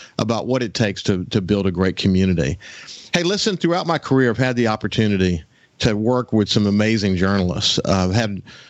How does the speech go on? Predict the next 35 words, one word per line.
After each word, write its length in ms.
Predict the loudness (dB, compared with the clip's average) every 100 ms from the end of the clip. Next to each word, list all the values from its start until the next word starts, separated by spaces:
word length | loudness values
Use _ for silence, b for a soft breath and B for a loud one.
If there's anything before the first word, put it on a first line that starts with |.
| B
responsibilities 840 | -2 0 -2 -2 -2 -2 -2 -2
for 160 | -2 0
newspapers 720 | 2 0 0 -2 0 -2 0
from 200 | 0 2
Louisiana 720 | 4 4 2 2 2 2 0
to 140 | 0
Florida, 580 | 0 0 0 -2 -4 -6 -10 -4
and 320 | -2 0 -4 b b b b -4
I've 100 | -2
been 160 | 0 -2
publisher 460 | -2 -2 -2 -2 -2
of 80 |
three 220 | 0 0 0
separate 400 | 0 -2 -4 -2
newspapers 540 | -2 -2 -4 0 0
along 300 | 0 2 2
the 80 | 2
way. 320 | 2 2 -2 -6 _ _ _ -2
And, 340 | 0 0 -4 -8 B B -2
you 60 |
know, 60 | 0
you've 220 | 2 0
had 220 | 0 -2
the 100 | 0
opportunity 420 | -2 -2 -2 0 2
to 80 |
meet 240 | 4 2 2
some 200 | 0 0
of 80 | 0
them 140 | 0
here 180 | 2 2
on 140 | 4
this, 260 | 2 0 -2
uh, 100 | -4
show. 360 | -2 0 0 -2